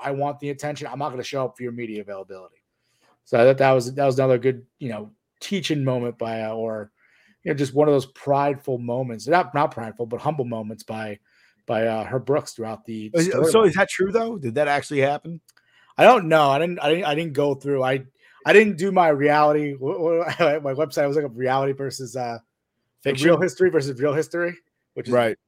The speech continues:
Speaker 1: real R E E L history, and then the R E A L history. So I didn't, I didn't look that up to see whether or not that was true.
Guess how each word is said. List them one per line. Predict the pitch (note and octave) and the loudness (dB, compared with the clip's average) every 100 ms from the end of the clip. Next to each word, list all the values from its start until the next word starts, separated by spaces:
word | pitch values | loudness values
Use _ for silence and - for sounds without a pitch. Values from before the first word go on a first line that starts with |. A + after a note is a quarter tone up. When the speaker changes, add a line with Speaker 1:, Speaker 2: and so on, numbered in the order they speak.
| _ _ _ _ _ _ _ A#2+ | _ _ _ _ _ _ _ -10
Speaker 1:
real | B2+ C#3+ D3+ D3 C#3 | -2 0 0 0 -4
R | C3 C3+ | -4 -4
E | C#3 D3 C#3+ C3 | -6 -10 -10 -10
E | |
L | B2 C#3 | -8 -8
history, | C3+ D#3 - D#3 D#3 | -8 -10 -6 -2 -2
and | C#3 | -2
then | A#2 | -8
the | A#2 | -10
R | A2+ A#2+ | -10 -8
E | A#2+ A#2+ | -10 -8
A | A#2+ A#2 - _ _ | -8 -8 -12 _ _
L | D3 B2+ | -8 -8
history. | C#3 - D#3 D3+ | -12 -16 -18 -18
So | - F2+ G2 _ _ _ _ _ _ _ | -18 -20 -20 _ _ _ _ _ _ _
I | B2+ | -2
didn't, | C#3 | -2
I | D3+ D#3 | 2 2
didn't | F3 | 2
look | E3 D3+ | 0 2
that | D3+ | 2
up | C#3 | 2
to | C3 | -2
see | C3+ | -4
whether | B2 B2+ | -4 -4
or | |
not | B2+ | -4
that | B2+ | -6
was | A#2 - | -8 -10
true. | - C#3 A#2 A2+ | -8 -6 -4 -8